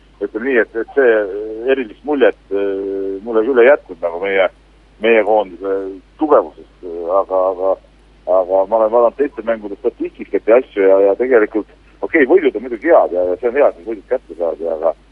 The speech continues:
aga näiteks seesama Hollandi mäng, äh, ainult kahe punktiga, noh, see, ütleme, väga suurt optimismi muidugi ei, ei sisenda ja kui ma siin lugesin ka artikleid, mis head kolleegid kirjutasid nagu nendest,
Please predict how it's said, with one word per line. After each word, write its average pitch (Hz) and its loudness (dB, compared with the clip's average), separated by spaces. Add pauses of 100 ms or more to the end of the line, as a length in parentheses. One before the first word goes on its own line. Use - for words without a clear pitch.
(320)
aga 95 0
näiteks - -12
seesama 110 -2
Hollandi 95 0 (440)
mäng, 110 -2
äh, 95 0
ainult 107 -6
kahe 123 4
punktiga, 95 -6
noh, 98 -4
see, 101 -2 (260)
ütleme, 92 -10
väga 151 6
suurt 101 -4
optimismi 110 -14
muidugi 98 -6 (160)
ei, 101 4 (260)
ei 107 0
sisenda 107 2
ja 90 4
kui 98 -6
ma 98 -6
siin 104 -10
lugesin 104 0
ka - 4
artikleid, 95 -2
mis 175 -18 (640)
head 98 4
kolleegid 107 2
kirjutasid 120 -2
nagu 80 -10
nendest, 80 -12